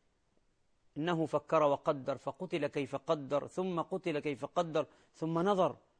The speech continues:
ثم عبس وبسر، ثم أدبر واستكبر عن الحق الذي قاله قبل ذلك بقليل، فقال: "إن هذا إلا سحر يؤثر، إن هذا إلا قول البشر". لذلك قال الله: "سأصليه سقر".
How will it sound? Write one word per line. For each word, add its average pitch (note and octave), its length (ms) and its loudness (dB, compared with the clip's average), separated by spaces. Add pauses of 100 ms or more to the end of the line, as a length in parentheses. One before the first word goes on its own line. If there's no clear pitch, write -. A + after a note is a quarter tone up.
(240)
ثم D#3 240 -4
عبس F3 380 -2
وبسر، E3 480 2 (320)
ثم D#3 220 -4
أدبر F#3+ 440 6
واستكبر F3 600 4
عن D#3 160 2
الحق - 340 -2
الذي E3+ 260 2
قاله F3 480 6
قبل E3+ 240 2
ذلك F#3 360 8
بقليل، F3 540 2 (520)
فقال: B3+ 600 8 (360)
"إن G3 200 4
هذا A3+ 640 8
إلا A3 460 4
سحر G#3 440 2
يؤثر، B3 680 4 (160)
إن F#3+ 140 2
هذا F3 420 4
إلا D#3+ 300 0
قول D3 300 -2
البشر". - 520 -14 (440)
لذلك F#3+ 360 4
قال F#3+ 260 4
الله: F#3+ 160 6
"سأصليه E3+ 800 -6
سقر". - 360 -10